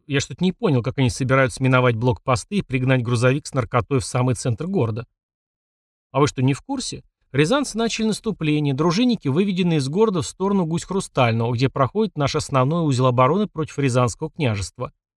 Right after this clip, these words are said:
В городе чуть больше тысячи дружинников. Легион выведен полностью, в городе остались только витязи да малая дружина. Буча с рязанцами продлится долго, а значит, у наших наркодельцов вагон времени.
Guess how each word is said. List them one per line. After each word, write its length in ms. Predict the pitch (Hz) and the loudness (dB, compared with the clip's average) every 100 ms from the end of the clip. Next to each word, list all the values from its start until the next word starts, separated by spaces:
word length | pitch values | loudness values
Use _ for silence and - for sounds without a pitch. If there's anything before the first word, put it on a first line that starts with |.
| _ _ _ _ _ | _ _ _ _ _
В 80 | 135 | -2
городе 360 | 240 302 190 | 2 2 0
чуть 200 | - 165 | -2 -4
больше 320 | 160 240 - | 0 0 0
тысячи 360 | 185 233 190 196 | -6 -6 -6 -4
дружинников. 680 | 180 175 113 117 110 127 _ _ _ _ _ _ | -2 -2 -4 -6 -8 -16 _ _ _ _ _ _
Легион 420 | 135 151 254 277 | 0 2 2 4
выведен 340 | 208 233 226 196 | 2 2 0 -2
полностью, 640 | - 151 143 135 - 123 | 0 2 2 -2 -6 -6
в 80 | 123 | -2
городе 340 | 214 254 175 | -2 0 0
остались 420 | 139 - 139 127 | 0 -2 -4 -4
только 260 | - 120 131 | -4 -4 -2
витязи 420 | 151 226 185 143 | 0 -2 -2 -2
да 140 | 127 | 0
малая 320 | 123 123 123 120 | 4 4 2 0
дружина. 500 | 143 113 113 120 139 _ _ _ _ _ _ _ _ | 0 0 -2 -4 -12 _ _ _ _ _ _ _ _
Буча 380 | 127 196 277 208 | -4 0 0 0
с 80 | - | -4
рязанцами 540 | 196 185 269 240 190 | -2 0 0 0 -2
продлится 500 | 165 165 175 233 - | 0 0 0 -4 -4
долго, 420 | 185 156 165 151 139 | -2 0 2 2 0
а 60 | |
значит, 280 | 135 160 - | 0 -2 -4
у 60 | 156 | -2
наших 260 | 147 - | -2 0
наркодельцов 760 | 147 127 139 135 151 254 254 - | -6 -4 -2 0 0 -2 -4 2
вагон 340 | 135 151 151 | 0 2 0
времени. 440 | 117 110 107 117 | 2 2 0 -6